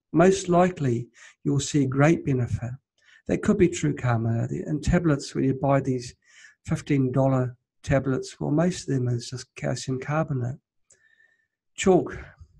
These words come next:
And so it's mostly, <laughs> that's where your money's going to.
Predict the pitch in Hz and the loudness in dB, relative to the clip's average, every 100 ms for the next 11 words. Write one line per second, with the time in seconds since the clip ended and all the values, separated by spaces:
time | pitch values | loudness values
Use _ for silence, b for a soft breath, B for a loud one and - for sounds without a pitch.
0 | - _ - 185 123 - - 135 135 - | -20 _ -12 -8 -8 -6 -4 -4 -4 -4
1 | 139 139 - 131 127 127 - 165 - - | -2 0 -2 0 6 6 6 4 4 4
2 | 147 139 139 135 123 139 131 135 135 - | 6 8 6 4 2 2 4 2 0 -2
3 | 113 | -2